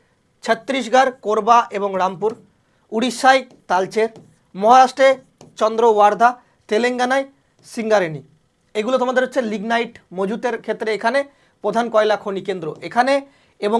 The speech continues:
তৃতীয় স্তরের কয়লা ক্ষেত্র সেটা হচ্ছে উত্তর পূর্ব রাজ্য, আসাম, মেঘালয়, নাগাল্যান্ড এবং অরুণাচল প্রদেশ। এটা হচ্ছে তৃতীয় স্তরের যে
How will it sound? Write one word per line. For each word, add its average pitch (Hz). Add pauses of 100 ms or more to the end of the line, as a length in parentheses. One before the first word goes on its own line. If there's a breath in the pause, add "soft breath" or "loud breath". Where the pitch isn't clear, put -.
(140)
তৃতীয় 269 (120)
স্তরের 240
কয়লা 214
ক্ষেত্র 233
সেটা 202
হচ্ছে 202
উত্তর 220
পূর্ব 196 (100)
রাজ্য, 180 (500 loud breath)
আসাম, 233 (100)
মেঘালয়, 220
নাগাল্যান্ড 202 (100)
এবং 233 (140)
অরুণাচল 196
প্রদেশ। 156
এটা 214
হচ্ছে 208
তৃতীয় 214 (100)
স্তরের 269 (420 soft breath)
যে 196